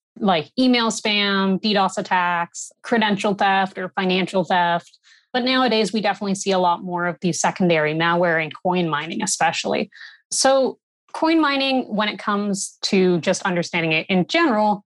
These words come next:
when we say coin mining, when we say mining, when we say crypto mining, we're referencing cryptocurrency mining on a machine,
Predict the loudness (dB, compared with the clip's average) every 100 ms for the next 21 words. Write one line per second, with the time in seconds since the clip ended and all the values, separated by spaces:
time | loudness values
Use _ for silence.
0 | _ -2 0 0 0 -2 -2 -2 0 2
1 | 2 2 0 -2 0 0 2 0 0 0
2 | 0 -2 -2 -4 -2 0 0 0 0 2
3 | 2 0 -2 -2 0 -2 -2 0 0 -2
4 | -4 -2 -2 -2 -2 -4 -2 -2 0 0
5 | -4 -20 -10 0 2 2 -2 -2 0 -2
6 | -4 -6 -6 -8